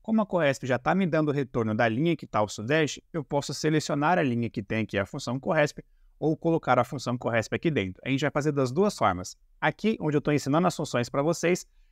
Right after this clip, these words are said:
é onde a gente vai fazer selecionando a célula que tem o número da linha e depois a gente vai usar essa função uma dentro da outra. Ainda tem um outro macete que eu vou passar pra vocês. Depois que eu especifiquei a linha, ponto e vírgula, eu preciso especificar a coluna.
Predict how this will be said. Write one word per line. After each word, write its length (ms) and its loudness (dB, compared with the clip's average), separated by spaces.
é 100 -2
onde 220 0
a 60 4
gente 260 -4
vai 140 2
fazer 400 0
selecionando 760 0
a 60 2
célula 420 0
que 140 -8
tem 180 -4
o 60 0
número 260 -4
da 100 0
linha 240 0
e 60 -6
depois 380 2
a 40 2
gente 160 0
vai 100 4
usar 180 2
essa 200 -2
função 440 -4
uma 240 0
dentro 320 -2
da 140 4
outra. 340 -2
Ainda 300 0
tem 140 0
um 160 0
outro 260 0
macete 420 0
que 60 -8
eu 40 -4
vou 100 -4
passar 260 0
pra 140 -4
vocês. 480 -4
Depois 320 0
que 80 -4
eu 20 2
especifiquei 580 -2
a 60 6
linha, 280 0
ponto 400 -4
e 40 2
vírgula, 400 -2
eu 80 -2
preciso 200 -6
especificar 520 -2
a 40 0
coluna. 520 -2